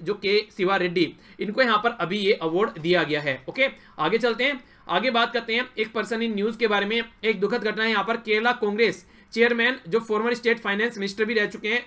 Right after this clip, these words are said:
के एम मनी, तो इनकी recently अभी डेथ हो गई है। तो इनके बारे में आप लोग याद रखते हैं, एटी सिक्स ओल्ड ईयर थे ये यहाँ पर, और यहाँ पर कई तरीके की यहाँ पर जो डिजीज थी उससे ये ग्रसित थे। तो यहाँ पर देखिए सबसे बड़ी बात यहाँ पर ये पूछी जाती है normally per-, पर्टिकुलर पर्सनैलिटी का नाम और किस फील्ड से रिलेटेड है,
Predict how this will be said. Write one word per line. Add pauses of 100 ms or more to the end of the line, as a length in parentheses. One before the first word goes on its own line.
(160)
के
एम
मनी, (360)
तो
इनकी
recently
अभी (100)
डेथ
हो
गई
है। (180)
तो
इनके
बारे
में
आप
लोग
याद
रखते
हैं,
एटी
सिक्स
ओल्ड
ईयर
थे
ये
यहाँ
पर, (280)
और
यहाँ
पर
कई
तरीके
की
यहाँ
पर
जो
डिजीज
थी
उससे
ये (300)
ग्रसित
थे। (340)
तो
यहाँ
पर
देखिए
सबसे
बड़ी
बात
यहाँ
पर
ये
पूछी
जाती
है
normally
per-,
पर्टिकुलर
पर्सनैलिटी
का
नाम
और
किस
फील्ड
से
रिलेटेड
है,